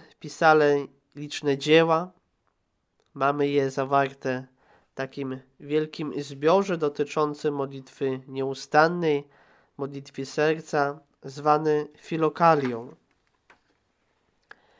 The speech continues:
Greckie słowo filokalia znaczy dosłownie miłość tego, co jest piękne i dobre. Gdy termin ten odnosi się do książki, przyjmuje sens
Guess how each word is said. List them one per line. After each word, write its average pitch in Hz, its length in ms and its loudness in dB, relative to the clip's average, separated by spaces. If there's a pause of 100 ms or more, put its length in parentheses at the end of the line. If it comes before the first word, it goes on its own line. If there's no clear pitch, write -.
(260)
Greckie 165 400 0
słowo 143 360 -2
filokalia 139 720 0
znaczy 156 340 -8
dosłownie 156 600 -4
miłość 170 460 -4
tego, 156 360 -2
co 165 180 -6
jest 151 360 -8
piękne 160 760 -4 (100)
i 175 100 -10
dobre. 135 500 0 (1500)
Gdy 139 120 -8
termin 151 440 -2
ten 151 200 -2
odnosi 147 440 -4
się 139 340 -2
do 131 140 -4
książki, 143 640 -2
przyjmuje 175 540 -6
sens 151 540 -4